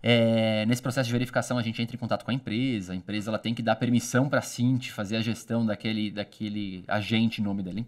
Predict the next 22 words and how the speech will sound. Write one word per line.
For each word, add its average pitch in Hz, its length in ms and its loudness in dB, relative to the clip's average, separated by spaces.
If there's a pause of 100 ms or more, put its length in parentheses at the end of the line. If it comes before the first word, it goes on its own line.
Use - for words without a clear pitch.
dessa - 160 -14
empresa. 117 340 -2
A - 20 -
gente 92 100 -10
verifica 104 320 -10
domínio 107 340 -2
da 92 60 -4
empresa, 110 560 -2
política - 340 -8
de - 80 -18
privacidade, 95 1120 -2 (280)
termos 110 260 -2
de 131 80 -2
uso, 113 320 2
uma 123 80 -2
série - 180 -6
de - 80 -10
coisas. 135 240 -2
É 151 40 0
um 151 40 -2
processo 139 540 2
que 127 260 -2